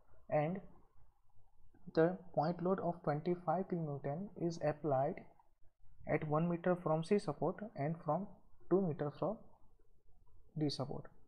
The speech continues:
right? So what are the steps involved in this method? First of all, we have to determine the fixed end moments। उसके बाद हम क्या करेंगे, formation of slope and deflection equation, उसको हम final moment इक्वेशन भी बोल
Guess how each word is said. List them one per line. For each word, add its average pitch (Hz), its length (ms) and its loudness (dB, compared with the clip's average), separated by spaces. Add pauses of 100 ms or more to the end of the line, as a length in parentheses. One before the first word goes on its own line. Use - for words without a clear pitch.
right? - 240 -2 (640)
So 156 300 -2 (460)
what 170 200 2
are 196 160 6
the 220 60 2
steps 185 480 0
involved 165 320 0
in 151 120 0
this 165 180 2
method? 139 360 -2 (1080)
First 175 220 0
of 190 120 -2
all, 170 220 0 (640)
we 147 160 4
have 180 180 4
to 196 80 0
determine 151 560 0 (360)
the 147 80 0 (120)
fixed 165 220 2
end 165 200 2
moments। 180 320 -2 (1400)
उसके - 220 0
बाद 165 240 6
हम 170 80 0
क्या 175 160 4
करेंगे, 170 340 0 (260)
formation 156 480 0
of - 100 -10
slope 156 260 2
and 160 120 0
deflection 170 500 -2 (140)
equation, 170 340 0 (1080)
उसको - 260 -2
हम 180 180 -2
final 147 280 4
moment 170 260 2
इक्वेशन 170 340 0
भी 175 60 0
बोल 170 160 0